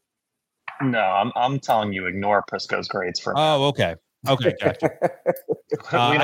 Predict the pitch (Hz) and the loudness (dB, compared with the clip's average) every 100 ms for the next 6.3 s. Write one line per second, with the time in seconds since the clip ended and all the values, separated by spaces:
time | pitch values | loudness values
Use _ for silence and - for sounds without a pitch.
0 | 143 117 110 110 101 101 104 101 92 90 | 2 2 2 2 2 2 2 2 2 0
1 | 95 95 - _ _ _ _ - 160 - | -6 -6 -10 _ _ _ _ -2 -2 2
2 | 170 151 - - 147 147 156 131 120 131 | 0 2 0 0 0 0 0 0 0 0
3 | 123 135 123 131 - 123 127 120 113 110 | 0 0 0 0 0 0 2 2 0 -4
4 | - 110 110 98 107 98 101 92 87 87 | 0 0 0 -2 -2 0 -2 -4 -4 -6
5 | 82 78 - - _ 101 92 90 85 64 | -6 -8 -10 -14 _ -6 -2 0 0 -2
6 | 71 - | -6 -8